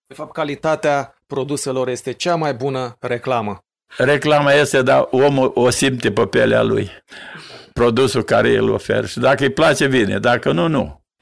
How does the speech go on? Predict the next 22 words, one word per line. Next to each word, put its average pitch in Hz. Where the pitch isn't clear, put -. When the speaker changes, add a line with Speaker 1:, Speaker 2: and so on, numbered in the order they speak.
Speaker 1:
Care 175
este 156
secretul 139
succesului, 113
uh, 104
domnule 110
Scutaru? 101
Există, 127
um, 110
un 117
secret? 127
Speaker 2:
Secretul 147
este 127
că 123
mulțumirea 127
mea 120
este 117
acest 131
produs 110
care 107
îl 107
produc 110